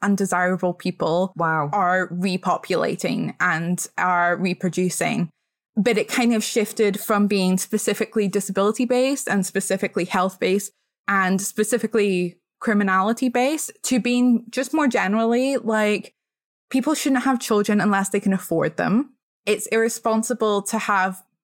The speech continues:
Speaker 1: lots of children if you don't have a really high wage, you know, that kind of attitude.
Speaker 2: So they're targeting skint testicles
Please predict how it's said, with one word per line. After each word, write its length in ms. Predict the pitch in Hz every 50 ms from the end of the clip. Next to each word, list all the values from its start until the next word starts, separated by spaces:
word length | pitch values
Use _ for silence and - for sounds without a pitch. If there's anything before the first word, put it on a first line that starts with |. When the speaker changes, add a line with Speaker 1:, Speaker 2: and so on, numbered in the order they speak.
| _ _ _
Speaker 1:
lots 300 | - 214 220 202 - -
of 100 | 220 202
children 400 | - - 226 180 185 180 196 185 170
if 200 | - 190 185 -
you 80 | 196
don't 220 | 170 196 180 190 -
have 180 | 185 180 175
a 60 | 185 185
really 220 | 180 180 170 170
high 260 | 180 - 170 170 165
wage, 600 | 165 170 170 156 151 160 160 160 175 185 - - - -
you 100 | - 185
know, 300 | 185 170 160 160 165 170
that 240 | 165 185 170 - -
kind 180 | - 196 185 180
of 140 | 175 170 -
attitude. 760 | - 160 156 165 170 - 190 180 - - 170 165 - 175 - - _ _ _
Speaker 2:
So 120 | - -
they're 120 | 180 185 180
targeting 760 | - - 208 202 196 202 185 - - 196 185 180 175 156 - _
skint 560 | - - - - - - 196 180 160 - - -
testicles 680 | - 165 143 143 - 143 135 - 147 117 220 - -